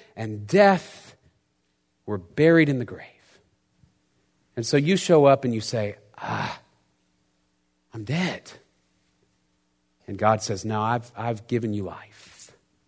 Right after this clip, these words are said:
I did all the work. Before you even opened your eyes as a baby for the first time, the work was done. God made you alive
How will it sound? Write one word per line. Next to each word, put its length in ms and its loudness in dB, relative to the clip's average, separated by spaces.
I 60 -10
did 140 -4
all 220 6
the 60 0
work. 420 -8
Before 280 -2
you 160 2
even 220 2
opened 400 -4
your 160 -2
eyes 720 -4
as 100 -12
a 60 -10
baby 480 -4
for 160 -14
the 100 -16
first 520 -10
time, 100 -20
the 80 -10
work 380 -4
was 180 -10
done. 240 -20
God 240 -4
made 520 -2
you 160 -6
alive 720 -8